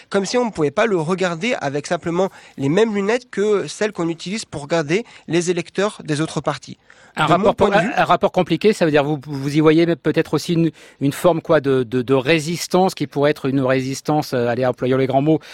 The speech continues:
Speaker 2: euh, idéologique à, à, à refuser d'accepter une certaine sociologie de l'électorat du Front National parce que c'est le Front National ?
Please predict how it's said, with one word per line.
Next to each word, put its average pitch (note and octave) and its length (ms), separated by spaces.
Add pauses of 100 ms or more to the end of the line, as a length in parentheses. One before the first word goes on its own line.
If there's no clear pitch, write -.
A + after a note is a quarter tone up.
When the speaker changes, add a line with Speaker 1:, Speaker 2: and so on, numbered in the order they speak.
(240)
Speaker 2:
euh, B2+ 120
idéologique E3 760
à, E3+ 80
à, D3+ 280
à C3+ 40
refuser F3 680
d'accepter E3+ 800
une F3+ 200
certaine D#3+ 520 (300)
sociologie D#3+ 560
de E3 60
l'électorat D#3 420
du D3+ 100
Front D3 180
National D#3+ 380
parce E3+ 220
que F#3 100
c'est E3+ 160
le D#3 120
Front D#3 180
National ? D#3+ 460